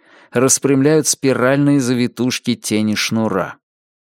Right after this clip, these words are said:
Она слышит, как он кричит кому-то по телефону, что это, конечно же, срочный вызов, что у него беременная жена. А потом он возвращается в комнату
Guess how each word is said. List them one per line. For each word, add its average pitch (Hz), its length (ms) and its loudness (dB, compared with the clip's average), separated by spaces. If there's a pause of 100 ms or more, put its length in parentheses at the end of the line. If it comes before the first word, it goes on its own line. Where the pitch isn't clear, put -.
(400)
Она 104 260 0
слышит, 156 720 0
как 143 220 -2
он 156 140 2
кричит 147 540 -2
кому-то 139 460 0
по 127 100 -2
телефону, 127 640 0
что 120 320 0
это, 156 400 0
конечно 127 760 0
же, 151 200 -2
срочный 170 720 0
вызов, 107 520 -2 (360)
что - 240 -2
у 127 40 4
него 156 260 4
беременная 175 760 2
жена. 185 560 -4 (760)
А 65 100 -10
потом 117 320 0
он 131 140 2
возвращается 120 920 0
в - 120 -14
комнату 87 600 -4